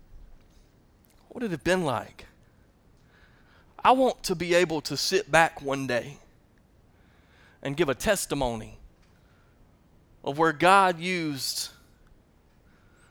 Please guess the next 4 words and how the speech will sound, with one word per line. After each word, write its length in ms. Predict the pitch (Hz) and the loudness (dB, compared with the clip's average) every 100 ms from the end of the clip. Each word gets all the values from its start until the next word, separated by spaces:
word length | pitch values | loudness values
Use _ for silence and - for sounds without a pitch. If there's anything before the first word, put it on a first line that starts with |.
| _ | _
the 100 | 131 | -14
journey 720 | 117 120 165 175 127 107 107 _ _ _ _ _ _ _ _ _ _ _ _ _ | -10 -4 -2 -2 -4 -10 -20 _ _ _ _ _ _ _ _ _ _ _ _ _
to 140 | - 117 | -8 -6
bless. 560 | 120 165 165 110 - | 0 2 2 -2 -8